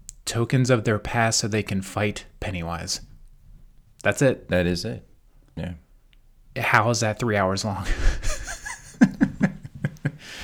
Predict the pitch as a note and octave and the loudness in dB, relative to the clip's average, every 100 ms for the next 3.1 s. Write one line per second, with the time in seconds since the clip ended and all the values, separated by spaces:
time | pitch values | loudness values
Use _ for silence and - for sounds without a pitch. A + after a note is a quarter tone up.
0 | - - - - - A#2 G3+ E4 - - | -12 -12 -16 -20 0 4 4 4 0 -18
1 | - - - _ - - - - - - | -20 -20 -20 _ -16 -16 -14 -18 -20 -20
2 | - - G#2 F#2+ G2 G2 F#2 F2 F2+ F2+ | -20 -8 -4 -2 0 0 0 0 0 0
3 | E2+ | -2